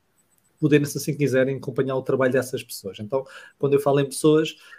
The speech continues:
é sempre num, num, numa esfera mais profissional, ou seja, nomeadamente, eh, vou-te pedir duas pessoas eh, que te inspirem e que os nossos ouvidos possam, possam seguir, ou seja, por vezes, sei lá, familiares nossos inspiram-nos,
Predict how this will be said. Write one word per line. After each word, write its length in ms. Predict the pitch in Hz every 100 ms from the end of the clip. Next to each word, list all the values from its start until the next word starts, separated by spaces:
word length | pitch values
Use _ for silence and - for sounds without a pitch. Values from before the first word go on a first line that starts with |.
| - -
é 120 | 139
sempre 240 | 156 139
num, 340 | 139 143 139 143
num, 440 | 135 135 131 135 202 _ _
numa 300 | 147 147 147
esfera 420 | 139 - 151 139
mais 280 | 135 139 135
profissional, 840 | - 131 131 127 139 131 156 - - _ _ _ _
ou 100 | -
seja, 260 | 120 131 110
nomeadamente, 800 | 120 127 127 127 131 123 120 - _ _ _ -
eh, 320 | 123 120 120 120 - - _ -
vou-te 340 | 117 139 139
pedir 260 | 143 139 120
duas 360 | 147 160 143
pessoas 800 | - - 151 143 131 110 104 - _ _ _ _
eh, 160 | 135 127
que 120 | 123
te 100 | -
inspirem 760 | 143 117 - 147 139 139 208 -
e 60 | -
que 120 | -
os 120 | 120
nossos 240 | 131 127 -
ouvidos 320 | 123 127 127
possam, 440 | - 123 127 127 -
possam 340 | 131 123 131
seguir, 440 | 120 139 131 160
ou 80 | 160
seja, 200 | 123 123
por 140 | 120 120
vezes, 200 | 135 127
sei 80 |
lá, 140 | 113 101
familiares 440 | - 131 135 131
nossos 240 | 135 127 143
inspiram-nos, 640 | 135 - 147 151 170 -